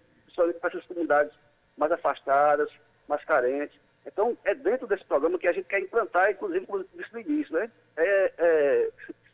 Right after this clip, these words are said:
inaceitável uma cidade como Cabedelo, né, colada com, com a capital, né, com o recurso que tem,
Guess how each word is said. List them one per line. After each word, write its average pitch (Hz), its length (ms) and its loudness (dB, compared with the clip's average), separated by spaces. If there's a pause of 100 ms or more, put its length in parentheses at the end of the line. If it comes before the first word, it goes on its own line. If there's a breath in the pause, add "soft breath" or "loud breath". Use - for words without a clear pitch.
inaceitável 196 680 -2
uma 190 100 -8
cidade 180 200 -2
como 185 120 -10
Cabedelo, 156 680 -2
né, 165 140 0 (200)
colada 185 480 4
com, 160 160 -4
com 156 180 -2
a 143 60 -6
capital, 143 640 0 (120)
né, 165 220 -4
com 185 80 -4
o 185 40 2
recurso 214 440 -2
que 202 120 -8
tem, 170 340 -2